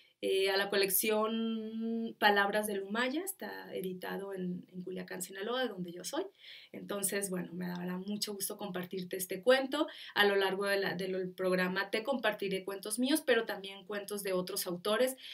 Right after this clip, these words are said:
Y, por supuesto, si tú quieres enviar tus cuentos, también podemos compartirlos en el canal.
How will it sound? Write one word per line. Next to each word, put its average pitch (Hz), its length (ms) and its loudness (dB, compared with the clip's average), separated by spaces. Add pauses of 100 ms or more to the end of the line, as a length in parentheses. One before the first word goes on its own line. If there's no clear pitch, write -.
Y, 202 140 -2
por 196 180 0
supuesto, 208 680 0 (240)
si 202 180 -4
tú 190 140 -6
quieres 196 260 0
enviar 185 260 -2
tus 185 180 -6
cuentos, 262 680 2 (220)
también 175 300 -4
podemos 175 320 -2
compartirlos 175 680 -8
en 180 120 -6
el 160 100 -16
canal. - 380 -20